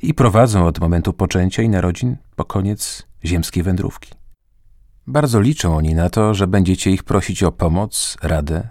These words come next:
wskazówki i obronę, bo po to Najwyższy stawia ich przy waszym boku.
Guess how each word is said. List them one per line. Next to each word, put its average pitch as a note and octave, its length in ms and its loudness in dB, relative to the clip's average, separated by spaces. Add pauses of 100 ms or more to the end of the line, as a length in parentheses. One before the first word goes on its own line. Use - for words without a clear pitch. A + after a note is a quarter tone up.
wskazówki E2 600 -4
i F#2+ 60 4
obronę, F2+ 440 2 (720)
bo F#2+ 100 0
po D3+ 200 -2
to D2+ 200 -2
Najwyższy D2 540 -2
stawia D2 380 -2
ich C#2 160 -4
przy - 200 -4
waszym C#2+ 320 -4
boku. - 320 -8